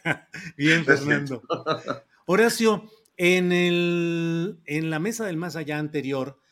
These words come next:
Speaker 1: hablaste sobre una entrevista con Raúl Tortolero, que es, eh, dirigente de organizaciones, eh, eh, católicas,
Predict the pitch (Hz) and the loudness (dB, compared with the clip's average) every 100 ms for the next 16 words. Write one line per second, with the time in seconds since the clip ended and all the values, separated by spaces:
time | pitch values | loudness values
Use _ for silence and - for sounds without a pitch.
0 | _ _ 131 123 135 147 147 - 156 156 | _ _ -12 -6 -4 -4 -6 -4 -2 -2
1 | 151 _ _ - 127 117 120 135 143 135 | -4 _ _ -10 -6 -4 -4 -2 -4 -4
2 | 131 131 131 - 143 135 - 131 131 123 | -4 -4 -6 -6 -6 -8 -4 -2 -2 -4
3 | 110 117 - 123 120 131 131 151 151 120 | -6 -6 -6 -8 -6 -4 0 2 0 -4
4 | - 101 110 - 131 113 - - - 123 | -8 -10 -8 -4 -4 -4 -8 -20 -8 -4
5 | 120 113 131 131 139 123 110 110 110 117 | -4 -2 -4 -2 -2 -2 -4 -6 -8 -10
6 | - 120 127 120 - 101 95 92 92 _ | -8 -4 -4 -4 -8 -12 -10 -10 -12 _
7 | - - - 95 95 92 - 131 135 139 | -20 -16 -14 -14 -10 -10 -2 2 4 2
8 | - 143 143 - | 4 4 4 0